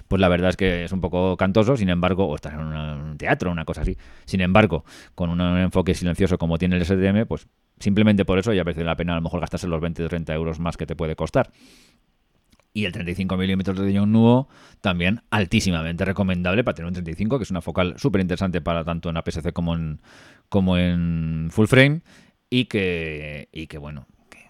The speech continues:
a lo mejor en F punto dos, pues ya os digo, no, de momento en mis pruebas en F punto dos sí que lo veo un poco suave, e incluso en dos punto dos y todo esto puede ser un poco suave,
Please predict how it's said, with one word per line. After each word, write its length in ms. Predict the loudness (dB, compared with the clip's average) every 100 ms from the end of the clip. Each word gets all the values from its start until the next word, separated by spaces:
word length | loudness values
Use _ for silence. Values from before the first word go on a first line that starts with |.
| _
a 140 | -12 -8
lo 80 |
mejor 260 | -2 2 4
en 60 | 4
F 120 | 2
punto 280 | 2 0 2
dos, 160 | 2
pues 140 | 2 0
ya 60 |
os 60 | 0
digo, 300 | -6 -10 -14 -10 -2
no, 600 | 0 2 2 2 2 2
de 120 | 2
momento 240 | 2 2 4
en 60 |
mis 120 | 2 4
pruebas 320 | 6 6 6
en 140 | 0
F 120 | 0
punto 220 | 0 2 2
dos 140 | 2
sí 80 | 4
que 80 | 4
lo 80 |
veo 160 | 6 6
un 80 | 4
poco 200 | 2 4
suave, 460 | 6 6 6 2
e 60 | -2
incluso 420 | -6 -8 -4 -2
en 160 | -2 0
dos 160 | -2
punto 320 | -2 -4 0 2
dos 340 | 4 4 2
y 40 | -2
todo 140 | -2
esto 220 | -2 -4
puede 180 | -2 -2
ser 120 | 0
un 60 | 0
poco 200 | 0 2
suave, 300 | 4 4